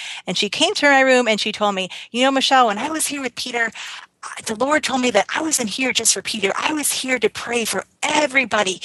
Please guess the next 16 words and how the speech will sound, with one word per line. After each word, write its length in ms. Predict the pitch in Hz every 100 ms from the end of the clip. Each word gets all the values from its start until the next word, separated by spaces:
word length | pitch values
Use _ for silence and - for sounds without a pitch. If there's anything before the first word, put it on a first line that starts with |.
| -
here 300 | - 254 262
in 160 | 226 220
this 180 | 214 -
hospital 420 | 190 175 - 185
'cause 180 | 190 -
they 140 | 196
all 320 | - 226 233 220
needed 280 | 214 202
my 160 | 185 180
prayers." 460 | - 277 196 - - - - -
And 120 | 185
I 160 | 233 320
at 160 | 196 -
first 240 | 202 -
was 140 | 185
like, 220 | 180 170